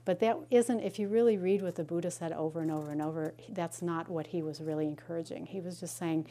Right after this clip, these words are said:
if you, if that's your only option, then give that a try. But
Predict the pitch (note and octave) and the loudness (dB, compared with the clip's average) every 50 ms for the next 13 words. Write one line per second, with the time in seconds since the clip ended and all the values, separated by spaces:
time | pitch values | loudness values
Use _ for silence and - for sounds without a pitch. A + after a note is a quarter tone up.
0 | - - - - F#3+ E3+ - - F3+ F3 D#3+ D#3+ D#3 D#3 - - - - - - | -10 -12 -6 -4 -4 -4 -4 -2 2 2 4 4 2 0 -4 -12 -20 -20 -20 -20
1 | - - - - F3 E3+ - F#3+ F3+ F3+ F3 - - F3+ F3 - F3 F#3 F3+ F3+ | -18 -8 -6 -4 -4 0 2 2 2 2 0 -2 -2 -2 0 2 2 2 2 2
2 | F3 D#3 D3+ D3 D#3+ E3+ - - - - - D3+ - - - - - - - - | 0 0 0 0 -2 -4 -6 -8 -12 -12 -12 -12 -14 -16 -18 -20 -20 -20 -20 -20
3 | - - - - - - F3 E3 D#3 D3+ D3+ D#3 D#3 - - - - E3 - F3 | -20 -20 -20 -16 -4 0 2 2 2 2 2 0 0 -2 -8 -12 -4 2 2 2
4 | D#3 D3 E3 D3+ D3 D3+ D#3+ - - - - G#3 G3 F3+ D3+ D3+ D3+ C#3+ E3 D#3+ | 4 4 2 0 0 -2 -4 -6 -8 -8 -8 -6 -4 -2 -2 -2 0 0 0 0
5 | D#3 | 0